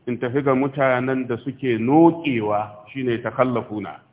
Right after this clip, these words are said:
Waɗanda suke nokewa ba su zuwa sallar jam'i. "Fa amura bihim," in yi umarni game da waɗannan mutanen,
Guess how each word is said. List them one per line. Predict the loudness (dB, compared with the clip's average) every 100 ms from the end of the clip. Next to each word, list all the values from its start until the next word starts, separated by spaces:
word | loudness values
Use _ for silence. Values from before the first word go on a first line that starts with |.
| _ _ _ _ _
Waɗanda | -6 -4 -4 -6
suke | -6 -4 0
nokewa | 0 0 -2 0 2
ba | 0 0
su | -2
zuwa | -2 -2
sallar | -4 -6 -6 -4
jam'i. | -4 -4 -6 -10 -12 _ _ _ _ _ _ _ _ _ _ _ _ _ _ _ _ _ _
"Fa | 0 4 6 8 6
amura | 4 2 2 0
bihim," | 0 -2 -2 -6 -8 -18 _ _ _ _ _ _ _ _ _ _ _ _
in | -4
yi | -2
umarni | 0 0 0 0 0 2 2 0 -6 -14 -20 _ _ _ _ _ -4
game | 0 0 0
da | 0
waɗannan | 0 -2 -2 -2
mutanen, | -2 0 0 0 -4 -6